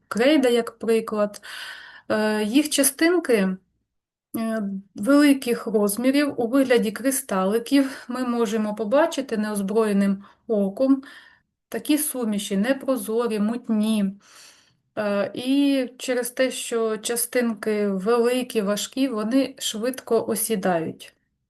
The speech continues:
Або, наприклад, ось емульсії, рідина плюс вода. Це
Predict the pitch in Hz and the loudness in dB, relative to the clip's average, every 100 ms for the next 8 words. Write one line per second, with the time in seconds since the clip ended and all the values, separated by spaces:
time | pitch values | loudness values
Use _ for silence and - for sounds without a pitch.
0 | _ _ _ _ _ _ _ - - - | _ _ _ _ _ _ _ -20 -18 -18
1 | - - 226 202 269 320 247 220 247 269 | -18 -4 2 4 6 8 6 4 2 2
2 | 262 240 233 226 226 - 254 240 190 180 | 4 2 4 2 2 0 2 4 2 0
3 | - 185 175 175 202 196 240 240 202 196 | -4 -2 -2 0 0 2 0 2 0 -2
4 | 190 190 185 185 170 165 - - 269 294 | -4 -2 -4 0 0 -2 -6 0 2 4
5 | 269 | 2